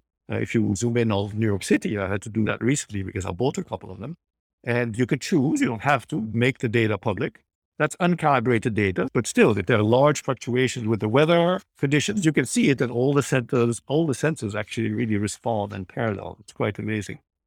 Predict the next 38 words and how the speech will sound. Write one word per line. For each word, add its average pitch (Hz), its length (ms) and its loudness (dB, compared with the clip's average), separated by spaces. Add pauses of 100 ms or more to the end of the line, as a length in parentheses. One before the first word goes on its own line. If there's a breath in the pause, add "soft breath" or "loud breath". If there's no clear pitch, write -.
(120)
So 131 440 4 (100)
the 113 80 -6
combination 175 640 0
of 131 260 0
relatively 135 420 0
inexpensive 170 640 -6
instrumentation, 151 840 -4 (140)
using 135 480 2 (120)
mobile 123 460 4
phones 139 580 0
to 123 120 -4
connect 135 400 -2
these 143 180 0
instruments 147 520 -2
or 120 80 -4
Wi-Fi 117 500 0
networks 123 380 -4
to 113 100 -10
connect 117 340 -2
these 127 220 -2
to 110 240 -2
a 101 200 -2
centralized 156 600 0
place 135 340 -2
and 107 120 -2
mapping 120 440 2
that, 113 220 -2 (560)
there's 110 140 -6
a 120 40 -4
lot 196 380 2
of 120 160 0
rich 175 260 2
information 127 640 -2
there 101 220 -8
that 98 160 -10
could 104 180 -4
be 104 100 -2
used. 107 380 -2